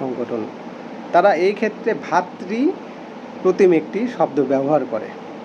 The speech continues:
কিন্তু তাদের সাথে তাদের একটা যোগাযোগ বা কানেকশন আছে,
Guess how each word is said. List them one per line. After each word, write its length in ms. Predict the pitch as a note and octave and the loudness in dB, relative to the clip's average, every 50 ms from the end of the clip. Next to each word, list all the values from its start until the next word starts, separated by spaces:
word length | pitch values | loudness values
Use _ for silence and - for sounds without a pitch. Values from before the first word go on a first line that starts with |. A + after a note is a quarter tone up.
| - - - - - - - - - - - | -14 -14 -14 -14 -14 -14 -14 -14 -14 -8 0
কিন্তু 200 | - F3+ F3 F3 D#3 - D#3 | 0 2 2 2 4 6 6
তাদের 240 | C#3+ D#3 F#3 G3+ G3+ - | 6 6 4 2 0 0
সাথে 220 | G3 F#3+ G3+ A#3 C4 F4 F#4 - | -2 2 4 6 6 4 4 4
তাদের 220 | - D3 D3 E3 D3+ D3+ | 2 4 4 4 2 2
একটা 140 | - - - C#4 A3 D3 B2+ D3 | 0 2 0 0 0 0 0 0
যোগাযোগ 360 | D3 C#3+ D3+ C#3+ C3+ F3 G3 F3+ D#3 | 4 4 4 4 4 0 -2 0 -2
বা 60 | F#3+ A#3 - | -2 0 2
কানেকশন 420 | - D3 D3 C#3 - - - C3 A2+ G#2+ | 2 2 4 2 0 -2 -4 -2 -2 -2
আছে, 180 | G#2 - - - | -4 -8 -10 -12